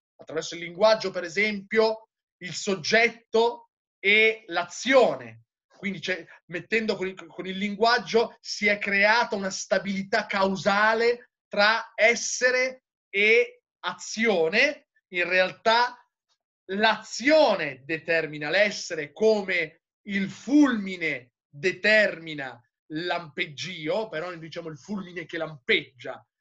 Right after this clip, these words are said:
credendo che in questo fenomeno naturale ci sia un soggetto e un predicato. Quindi anche il linguaggio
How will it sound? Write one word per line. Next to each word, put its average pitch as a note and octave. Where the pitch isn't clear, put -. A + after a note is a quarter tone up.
credendo F#3+
che E3+
in D#3+
questo G#3+
fenomeno F#3+
naturale F3
ci G3
sia G#3
un F#3
soggetto F#3+
e E3+
un D#3+
predicato. D3+
Quindi E3
anche A3
il G3
linguaggio F#3